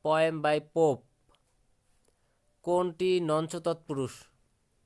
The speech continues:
অপরাহ্ন। অ, নয়, অপরাহ্ন, এটা অনেকও হয়।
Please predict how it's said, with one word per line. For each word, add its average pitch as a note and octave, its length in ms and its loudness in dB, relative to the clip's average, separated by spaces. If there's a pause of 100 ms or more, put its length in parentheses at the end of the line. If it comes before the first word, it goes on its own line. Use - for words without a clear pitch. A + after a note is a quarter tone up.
(160)
অপরাহ্ন। D3+ 720 -6 (320)
অ, D3 380 -4
নয়, C3+ 400 2
অপরাহ্ন, C#3 440 -10
এটা D3+ 200 -12
অনেকও D3 380 -10
হয়। A#2+ 260 -8